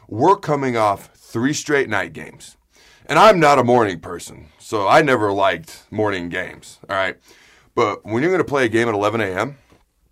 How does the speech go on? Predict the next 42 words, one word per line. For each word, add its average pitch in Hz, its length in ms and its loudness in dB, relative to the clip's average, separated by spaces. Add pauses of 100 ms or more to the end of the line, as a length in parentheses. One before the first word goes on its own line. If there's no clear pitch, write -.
(200)
and 104 120 -12
it's 110 160 -10
on 117 220 -4
the 143 80 -2
road 117 200 2
at 113 140 -2
Minnesota, 123 560 -6 (540)
that 110 380 -4
alarm 147 380 0
clock 127 300 -4
goes 104 200 -4
off 107 220 -2
at - 100 -18
six - 380 -12
A 101 80 -6
M. 87 360 -12 (360)
Okay, 90 180 -6
they're, 120 280 -2 (260)
they're 117 160 0
hollering 123 380 0
down 110 220 -2
the 92 100 -4
hallway 95 420 0
of 92 100 -6
the 90 80 -12
hotel 98 420 -8
at - 60 -16
six 117 300 -12
A 104 120 -8
M, 90 100 -8
whether 92 220 -10
you, 120 260 -10 (200)
<laughs> - 220 -16
you 131 300 -2
lo-, 123 280 -4
you're 123 180 -4
ready 127 180 0
to 104 40 -4
get 107 160 -2
up 104 120 -6
or 87 80 -8
not. 87 340 -8